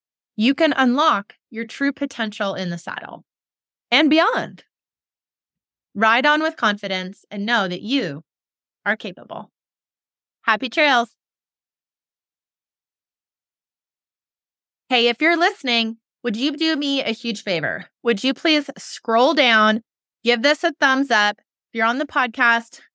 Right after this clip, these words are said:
rate it five stars, leave a short review, and hit subscribe. I'd really appreciate it,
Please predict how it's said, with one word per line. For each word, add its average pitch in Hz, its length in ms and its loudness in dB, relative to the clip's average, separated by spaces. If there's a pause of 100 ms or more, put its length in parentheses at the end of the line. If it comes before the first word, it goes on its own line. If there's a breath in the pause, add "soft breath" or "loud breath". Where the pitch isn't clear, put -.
(200)
rate 220 180 0
it 285 120 -2
five 294 260 0
stars, 214 400 -2 (460)
leave 262 200 0
a 339 60 -2
short 294 300 2
review, 214 460 -6 (200)
and 220 140 -8
hit 226 160 -10
subscribe. 208 420 -4 (380)
I'd 208 160 2
really 240 240 4
appreciate 269 520 0
it, 226 180 2